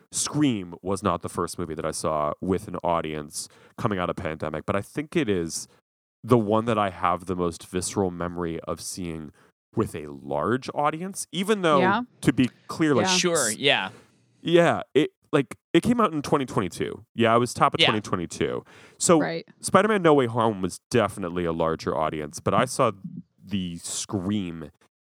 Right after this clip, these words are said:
Speaker 1: at the Nighthawk in Brooklyn, which is an Alamo Drafthouse style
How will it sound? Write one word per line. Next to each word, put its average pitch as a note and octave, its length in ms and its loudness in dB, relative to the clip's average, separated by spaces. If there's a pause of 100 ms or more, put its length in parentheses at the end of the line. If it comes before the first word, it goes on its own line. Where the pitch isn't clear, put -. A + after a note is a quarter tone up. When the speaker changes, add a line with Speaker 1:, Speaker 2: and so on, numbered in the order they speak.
(200)
Speaker 1:
at G2+ 200 0
the G2+ 80 -2
Nighthawk G2+ 680 -2
in F2+ 140 -8
Brooklyn, E2 400 -4
which E2+ 140 -4
is F2 100 -6
an F2 160 -6
Alamo F#2+ 380 2
Drafthouse D#2 600 0
style E2 840 0